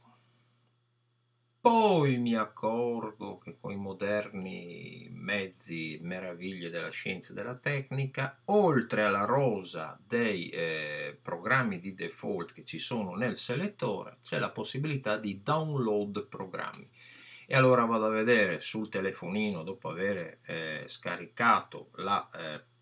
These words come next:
relativa app, e vedo che c'è il programma risciacqui,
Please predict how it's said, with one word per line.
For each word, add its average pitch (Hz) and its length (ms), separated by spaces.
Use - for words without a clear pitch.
relativa 101 1040
app, - 380
e 226 180
vedo 131 500
che - 460
c'è - 200
il 127 160
programma 104 920
risciacqui, 117 1200